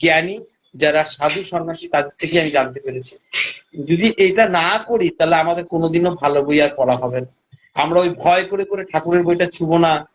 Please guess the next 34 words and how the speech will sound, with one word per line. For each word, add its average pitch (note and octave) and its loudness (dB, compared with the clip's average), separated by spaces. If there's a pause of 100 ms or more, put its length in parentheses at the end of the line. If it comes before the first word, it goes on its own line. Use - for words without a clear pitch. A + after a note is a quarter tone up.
(160)
স্নান E3 0
করি F3+ -4
নাই, D#3+ 0 (400)
আমার D3 2
কাপড়টা E3 0
নোংরা, E3 4
তাহলে D3 0
বই D#3 2
বই D3+ 6
হয়ে D3 2
থাকবে, C#3 0
সেটা E3 2 (280)
একটা E3 2
ধর্মপুস্তক E3 -2
হয়ে F3+ 2
ঠাকুরের A3+ -2
কাছে - -8
থাকবে, C3 -2 (300)
আর - 0
সেটা F3+ 0
আর F3 2 (100)
পড়া D3 0
হবে C3 -6
না। C3 -8 (520)
তো D#3 6
এই G#3+ 8
বিষয় A3+ 2
নিয়ে A3+ 2
আমি G#3 -2
হয়তো F3+ -2
আরেকবার D#3+ 2
আমি E3 -2
আসতে D3+ -4
পারি, D#3 0